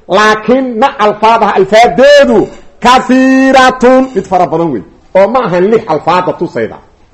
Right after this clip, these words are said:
Wa yalxaqu, waxaa haleelaa, biasmaa'il jihaati, jihaadda asmaadeeda waxaa haleelaa. Ma isim ayaa haleelaa, ashbaha shabahay. Haa, asmaa'ul jihaad.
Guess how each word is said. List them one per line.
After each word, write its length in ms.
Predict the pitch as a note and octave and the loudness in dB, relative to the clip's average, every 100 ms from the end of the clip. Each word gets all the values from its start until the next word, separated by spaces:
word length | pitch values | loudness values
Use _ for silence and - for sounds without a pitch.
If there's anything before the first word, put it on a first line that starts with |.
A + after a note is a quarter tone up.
| _ _ _ _ _ _ _ | _ _ _ _ _ _ _
Wa 160 | F#3 B3 B3+ | 0 2 2
yalxaqu, 1000 | B3+ B3+ B3+ B3 - B3 B3+ B3+ - C4 C4 B3+ | 2 4 2 2 0 0 2 0 0 2 2 0
waxaa 320 | G3 A3+ A3+ G3+ | 0 2 2 2
haleelaa, 640 | G3 A#3 C4 A3 E3 B2+ - - _ _ | 2 4 4 2 0 -2 -8 -20 _ _
biasmaa'il 760 | E3 G#3+ G#3+ G3 G#3+ A3 C4+ B3+ | -2 0 -2 -2 -2 -2 -2 -4
jihaati, 880 | A3 G#3+ G#3+ A#3+ B3 B3 B3 G3 D#3 - | 0 2 4 4 4 2 0 -6 -12 -8
jihaadda 460 | F#3+ A3 B3+ - | 0 2 2 0
asmaadeeda 580 | G3+ - G#3 A3+ G#3 F#3+ | -4 -4 -2 0 2 2
waxaa 320 | G3 A3+ F#3 | 2 0 -2
haleelaa. 480 | E3+ E3+ G3 D#3 A#2 - - _ _ _ _ _ _ _ _ | 0 0 0 0 -4 -10 -20 _ _ _ _ _ _ _ _
Ma 440 | D3 A3+ F4+ E4+ - - | -6 0 2 0 -4 -8
isim 240 | B3 - A3 | -8 -4 -4
ayaa 220 | G#3+ G#3 | 0 2
haleelaa, 340 | F#3+ G3+ F#3 | 2 2 0
ashbaha 420 | F3 - G3+ A3 G3+ | -2 -4 -2 0 -2
shabahay. 460 | F#3 D3 D3 C#3+ B2+ - | -4 -2 -2 -2 -6 -6
Haa, 1120 | G3+ A#3+ B3+ B3+ B3+ B3 A#3+ A#3+ A3+ G#3+ D#3+ - - - - | 0 2 2 2 2 4 4 4 4 2 0 -6 -18 -12 -6
asmaa'ul 380 | F3 F3+ F3+ D3 | -4 -2 -2 0
jihaad. 360 | E3 G3 D#3 | 0 0 -2